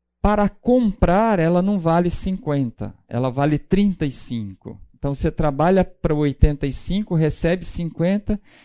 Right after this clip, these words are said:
e a hora que você vai comprar, ela vale trinta e cinco, porque aquilo que você vai comprar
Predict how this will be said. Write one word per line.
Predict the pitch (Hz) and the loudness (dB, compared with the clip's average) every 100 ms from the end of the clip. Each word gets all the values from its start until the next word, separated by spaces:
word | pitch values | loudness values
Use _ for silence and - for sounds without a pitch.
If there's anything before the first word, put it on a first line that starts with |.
| _ | _
e | 143 | 0
a | |
hora | 156 | 0
que | - | 0
você | 170 | 0
vai | 151 156 | 0 0
comprar, | 156 151 143 147 | -2 -4 -2 0
ela | 160 160 | 0 0
vale | 156 156 | 0 -2
trinta | 147 156 156 | 4 2 4
e | 160 | -4
cinco, | - 139 110 - | -6 -6 -8 -6
porque | 123 117 143 | -6 -2 -2
aquilo | 139 170 | -2 -6
que | 170 | -4
você | 160 160 160 | -4 -2 -2
vai | 147 147 | -4 -6
comprar | 170 160 - 143 156 180 | -8 -8 -6 -4 -2 -6